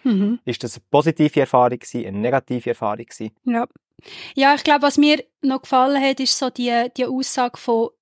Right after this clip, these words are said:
Speaker 1: in sich hineinhören, in die Stille in sich hinein, weil eigentlich, die Person hat es gesagt, in mir innen ist es meistens mega laut.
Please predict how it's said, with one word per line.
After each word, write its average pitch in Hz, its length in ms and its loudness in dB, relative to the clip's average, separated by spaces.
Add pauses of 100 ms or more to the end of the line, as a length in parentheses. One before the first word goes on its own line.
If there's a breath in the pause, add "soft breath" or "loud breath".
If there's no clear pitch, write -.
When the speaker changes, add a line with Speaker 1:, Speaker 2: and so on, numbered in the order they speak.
(180)
Speaker 1:
in 254 140 -2
sich 254 260 -4
hineinhören, 269 600 2
in 240 80 -4
die 247 160 -2
Stille 247 400 -2
in 269 80 -2
sich 262 200 -4
hinein, 254 280 2
weil 233 180 -2
eigentlich, 247 520 -2 (180)
die 240 60 -4
Person 240 320 -2
hat 226 80 -2
es - 100 -6
gesagt, 220 260 -2
in 247 180 2
mir 240 140 2
innen 233 200 2
ist 226 180 -2
es - 60 -14
meistens 226 340 -4
mega 233 240 -2
laut. 214 420 -6